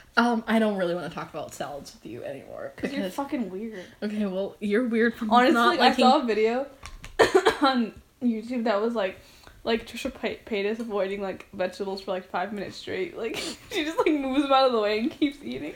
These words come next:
Speaker 2: <laughs> I was like, "That's me."
Speaker 1: I just, I don't understand. Like, sal-, vegetables don't taste bad.
Speaker 2: Yes, they do.
Speaker 1: Yeah, <laughs> no,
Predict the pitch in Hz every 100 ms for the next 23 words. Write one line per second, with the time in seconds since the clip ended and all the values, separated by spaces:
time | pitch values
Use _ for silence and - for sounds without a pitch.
0 | - 587 480 339 349 339 233 - 285 294
1 | - 247 359 - - - - - - -
2 | - - 233 277 - - 226 220 214 -
3 | 349 233 196 190 185 - - - 226 208
4 | - - 208 202 247 - 311 311 254 202
5 | 214 208 - - 214 208 202 196 180 170
6 | 143 92 - - 302 - 302 277 320 269
7 | 240 240 - 370 440 - _ -